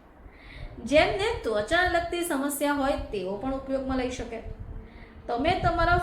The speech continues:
ફેસ સ્ક્રબમાં કસ્ટર્ડ એપલ પાવડરનો સમાવેશ કરી શકો, કારણ કે એ તમારી ત્વચાને ચમકદાર બનાવશે. હવે આ સિવાય હિમોગ્લોબિન લેવલ.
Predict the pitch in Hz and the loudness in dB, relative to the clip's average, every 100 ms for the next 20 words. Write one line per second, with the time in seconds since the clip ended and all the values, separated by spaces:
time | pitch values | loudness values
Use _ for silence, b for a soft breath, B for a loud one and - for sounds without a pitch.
0 | - 190 202 - 233 226 226 233 233 302 | 2 2 2 -2 0 0 0 -2 -2 -2
1 | - 254 247 - 381 349 311 - 330 262 | -6 -6 -6 -2 2 4 4 2 0 0
2 | 254 254 277 285 277 247 214 269 294 - | 0 2 0 0 -2 -2 -2 -2 -2 -2
3 | 247 - - - - - - - B B | -2 -4 -8 -10 -12 -12 -14 -14 B B
4 | B B 196 240 269 311 - 277 294 285 | B B -6 -4 -4 -4 -2 0 0 0
5 | 285 294 - 202 196 285 254 277 - 196 | 0 -2 -4 -4 -2 -2 -2 -4 -6 -8
6 | 180 190 247 269 262 254 240 247 220 - | -8 -2 0 0 -2 -4 -6 -8 -10 -14
7 | - - - B B B B - 254 285 | -18 -20 -20 B B B B -4 2 4
8 | 294 339 - 330 294 294 311 - 262 254 | 4 2 0 -2 2 2 2 0 0 2
9 | 285 262 208 196 247 226 185 - | 2 2 -2 -2 -2 -2 -2 -6